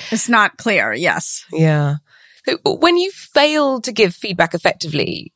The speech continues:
Speaker 2: I know you've got lots of stories about this, what can the repercussions be?
Speaker 1: The repercussions are, one, the person who you didn't tell the thing to doesn't fix the thing.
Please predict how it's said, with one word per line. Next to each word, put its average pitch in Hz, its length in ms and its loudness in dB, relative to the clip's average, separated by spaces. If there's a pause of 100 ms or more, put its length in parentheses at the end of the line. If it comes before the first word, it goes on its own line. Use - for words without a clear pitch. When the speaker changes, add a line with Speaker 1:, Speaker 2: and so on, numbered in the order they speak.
Speaker 2:
I 180 120 2
know 190 80 4
you've 185 100 -4
got - 140 -4
lots - 160 0
of 147 60 -10
stories 151 300 0
about - 160 -2
this, - 300 -4
what 185 260 -2
can 226 140 -4
the 226 80 2
repercussions 180 680 -6
be? - 300 -8 (420)
Speaker 1:
The 262 200 4
repercussions 262 1080 2
are, 202 800 4
one, 226 680 2 (180)
the 196 140 -2
person 240 560 0
who 226 120 4
you 202 180 0
didn't 202 460 -2 (160)
tell 202 760 0 (160)
the 185 200 -2
thing 175 440 0
to 208 520 -2
doesn't 196 380 0
fix - 260 0
the 175 140 -2
thing. 156 440 -2